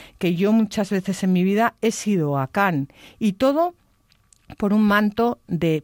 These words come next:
pecado, por un manto de Sinar, por un manto de Babilonia, por tres kilos de plata y por ochocientos gramos de oro.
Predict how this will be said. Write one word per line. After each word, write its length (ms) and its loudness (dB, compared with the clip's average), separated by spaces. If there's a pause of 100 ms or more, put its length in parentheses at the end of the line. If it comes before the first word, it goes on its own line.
pecado, 600 -6
por 160 -6
un 100 0
manto 320 -2
de 100 0
Sinar, 540 -4
por 180 -6
un 120 0
manto 260 0
de 100 0
Babilonia, 760 -2 (320)
por 180 -2
tres 320 -2
kilos 320 -2
de 120 -4
plata 520 -2
y 100 0
por 200 -2
ochocientos 1080 -4 (180)
gramos 560 -2
de 100 -2
oro. 240 -6